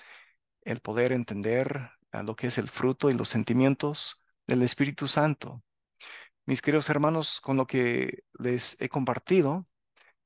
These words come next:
espero que esta información ayude a aclarar este tema y díganme, por favor, ¿qué aprendieron ustedes? ¿Qué piensan sobre la información que les he compartido?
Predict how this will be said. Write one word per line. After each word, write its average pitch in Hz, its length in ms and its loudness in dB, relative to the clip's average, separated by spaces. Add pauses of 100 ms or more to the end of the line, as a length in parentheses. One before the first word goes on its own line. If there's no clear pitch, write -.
espero 143 320 2
que 143 240 0
esta 143 200 -2
información 123 540 0
ayude 131 520 2
a - 120 0
aclarar 110 420 2
este 113 240 -2
tema 131 420 0 (300)
y 127 140 2
díganme, 135 400 6
por - 160 -6
favor, 120 440 -4 (440)
¿qué - 120 4
aprendieron 165 540 4
ustedes? 139 680 0 (480)
¿Qué 143 100 -2
piensan 147 460 0
sobre 143 420 0
la 131 120 0
información 131 760 0
que 131 320 -2
les 123 220 0
he 123 100 0
compartido? 120 840 -2